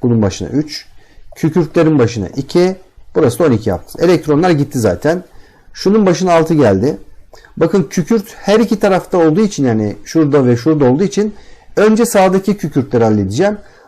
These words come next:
As ikinin başına üç geldi. Sağdaki S artı dördün başına da iki geldi. Şimdi kükürtleri sayalım. İki kükürt burada. Dokuz da burada. Tam on bir kükürt var.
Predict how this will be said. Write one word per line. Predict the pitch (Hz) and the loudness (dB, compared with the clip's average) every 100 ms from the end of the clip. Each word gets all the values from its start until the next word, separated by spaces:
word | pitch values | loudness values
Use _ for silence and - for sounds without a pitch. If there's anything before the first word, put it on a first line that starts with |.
| - | -6
As | 156 151 | -2 -2
ikinin | 185 196 185 160 | -2 0 2 0
başına | 123 113 | 0 -4
üç | 95 170 - | -2 -4 -2
geldi. | 208 185 180 190 196 - - _ | 0 2 2 0 0 -10 -20 _
Sağdaki | - 180 180 170 - 131 160 175 | -4 2 2 2 0 -2 0 0
S | 180 | 2
artı | 147 123 131 | 2 0 0
dördün | 123 104 107 143 | 2 2 0 0
başına | 170 139 165 | -2 -2 0
da | 196 | 0
iki | - 135 | 0 0
geldi. | 110 92 90 90 - _ - - | 2 0 -2 -10 -14 _ -20 -12
Şimdi | - 156 | -4 -4
kükürtleri | 156 190 147 - 170 | -2 -2 -2 -2 -2
sayalım. | - 139 101 98 - | 0 0 0 -4 -10
İki | - - | -8 -6
kükürt | 160 - 165 - | -6 -4 -6 -2
burada. | 143 98 - - - - _ - 117 | -2 -2 -6 -10 -20 -20 _ -14 -4
Dokuz | 127 - 180 | -2 0 0
da | 156 | 0
burada. | 135 156 180 | 0 -2 -2
Tam | 170 165 | -4 -2
on | - 170 165 | 0 0 2
bir | 139 113 | 2 0
kükürt | - 104 104 - | -6 -8 -8 -2
var. | 170 180 | -2 -2